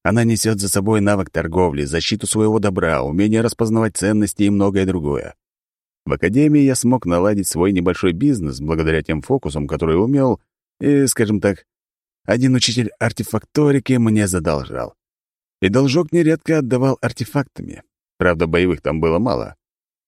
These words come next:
Не хотел он делать что-то такое, за что его могли, если не казнить, то выгнать из академии и лишить при этом статуса учителя. Но парочку вещей я смог уговорить его сделать после того, как он получал от меня хорошие напитки.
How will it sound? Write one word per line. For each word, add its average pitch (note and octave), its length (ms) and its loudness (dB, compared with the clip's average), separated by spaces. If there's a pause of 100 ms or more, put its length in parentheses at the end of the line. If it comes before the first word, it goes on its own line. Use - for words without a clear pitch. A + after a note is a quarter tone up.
Не D#3 140 0
хотел F#2 340 0
он D#2+ 220 -2
делать F2 320 0
что-то - 340 -2
такое, F#2+ 400 2
за C#2+ 140 -2
что - 180 -2
его E2 240 2
могли, F2 540 0
если D#2 260 -4
не F2 100 -2
казнить, G2+ 440 -2 (500)
то E3+ 200 2
выгнать C#3+ 400 2
из A2 140 0
академии G#2 600 2
и F2+ 40 0
лишить F2 360 -2
при F2+ 160 0
этом F2 280 0
статуса E2 420 -2
учителя. E2+ 540 -4 (580)
Но F#2+ 240 2
парочку A#2+ 500 0
вещей A2+ 500 0
я E2+ 120 2
смог D#2+ 360 -2
уговорить E2+ 420 0
его C#2+ 160 -2
сделать D2 400 -2
после D2 240 -8
того, E2+ 240 2
как D2+ 200 -8
он D2 120 -4
получал D2+ 420 -2
от - 100 -6
меня D#2+ 180 0
хорошие D2 380 -4
напитки. - 540 -6